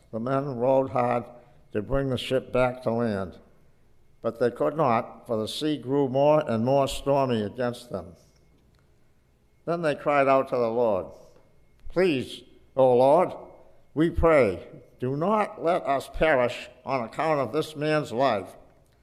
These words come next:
Do not make us guilty of innocent blood for you. O Lord, have done as I pleased you."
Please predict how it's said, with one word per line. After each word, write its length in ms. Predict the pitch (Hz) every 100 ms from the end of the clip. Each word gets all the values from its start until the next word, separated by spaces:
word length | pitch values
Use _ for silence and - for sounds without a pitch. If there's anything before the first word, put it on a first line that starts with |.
| _ _ _ _ _ _
Do 160 | 127 131
not 280 | 190 196
make 240 | 151 165 165
us 220 | 160 -
guilty 460 | - 160 156 139 -
of 180 | 117
innocent 480 | 151 160 147 143 135
blood 340 | 123 131 113 95 - _
for 60 | 120
you. 460 | 107 113 95 80 - _ _ _ _ _ _ _ -
O 180 | 123 151
Lord, 420 | 156 147 110 98 - - _ _ _ _ _ _ _ _
have 220 | 120 120 120
done 300 | 143 160 160
as 240 | - 131 113
I 180 | 139 135
pleased 720 | 160 135 113 107 101 - - -
you." 280 | 95 80